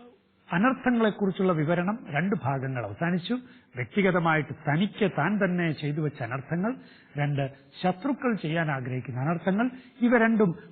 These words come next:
പ്രാർത്ഥനയുടെ അകമ്പടിയോടെയാണ് അദ്ദേഹം വിവരിച്ചത് എന്ന് മറക്കരുത്. എന്നാൽ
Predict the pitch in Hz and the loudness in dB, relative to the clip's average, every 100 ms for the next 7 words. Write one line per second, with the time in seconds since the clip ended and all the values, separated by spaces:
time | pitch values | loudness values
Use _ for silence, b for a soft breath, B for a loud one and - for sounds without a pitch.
0 | - 175 220 262 240 247 247 208 180 226 | 0 4 4 4 2 4 6 4 4 2
1 | 214 214 202 185 151 147 127 131 123 143 | 4 4 4 4 2 -2 -4 -4 0 0
2 | 196 - 196 202 214 208 151 143 107 104 | 0 0 2 4 2 -2 -4 -4 -6 -2
3 | 165 156 226 B B B _ - 226 151 | -2 0 -2 B B B _ 2 4 4
4 | 156 | 2